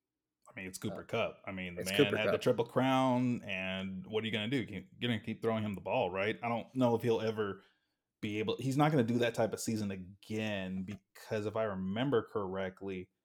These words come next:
Speaker 1: that was just, like, his year, and it worked. They went to the Super Bowl, but
Speaker 2: And he got
Speaker 1: we'll see.
Speaker 2: rewarded for it, too. I think he got a new contract, didn't he?
Speaker 1: Yeah, he, I believe he, he definitely had to get a new contract. Uh, that is the perfect <laughs> time for a receiver to get a, um, a contract, but
Speaker 2: contract,
Speaker 1: it's,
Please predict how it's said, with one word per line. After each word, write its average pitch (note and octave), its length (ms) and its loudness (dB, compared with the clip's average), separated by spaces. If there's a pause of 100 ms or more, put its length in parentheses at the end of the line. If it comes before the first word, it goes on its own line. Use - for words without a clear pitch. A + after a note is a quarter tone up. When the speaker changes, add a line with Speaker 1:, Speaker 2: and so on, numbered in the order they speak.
(800)
Speaker 1:
that G#2+ 180 2
was G#2+ 120 2
just, G2+ 140 -4
like, G2 140 -2
his F#2+ 160 -6
year, F#2 240 -8 (120)
and F#2 120 -6
it G2 100 -4
worked. A2 360 -2
They G2+ 100 -8
went F#2+ 140 -6
to F#2+ 40 -8
the F#2 60 -8
Super F2+ 240 -8
Bowl, E2 320 -12 (100)
but F2 260 -4 (600)
Speaker 2:
And C3+ 100 0
he C#3 40 6
got E3 80 12
Speaker 1:
we'll D#3 60 10
see. C3+ 80 8
Speaker 2:
rewarded C#3+ 280 6
for B2 120 6
it, A#2+ 60 2
too. C#3 120 4
I B2 240 4
think C#3 140 4
he A#2+ 60 2
got A2 200 6
a G#2 300 2 (260)
new A#2+ 180 -2
contract, - 440 -6
didn't A2+ 140 -10
he? A#2+ 60 -16 (120)
Speaker 1:
Yeah, E3 180 8 (140)
he, B2 500 2
I A#2 80 0
believe B2 340 2
he, D#3 80 0
he G#2 200 -6
definitely G2 340 -2
had F#2+ 80 -6
to F2 80 -6
get E2+ 120 -8
a F2 40 -10
new F2 80 -10
contract. F2+ 520 -6
Uh, G2+ 140 2
that A2+ 160 4
is G#2+ 120 2
the F2 100 -6
perfect B2 680 0
<laughs> - 200 -10
time A2+ 320 4
for G2 220 -2
a - 20 -2
receiver F#2+ 460 -4
to F#2 60 -4
get F2+ 200 -2
a, F2+ 280 -4
um, F#2 460 -4
a G2 80 -12
contract, G2 640 -2
but G2 100 -2
Speaker 2:
contract, - 0 -
Speaker 1:
it's, G#2 220 -4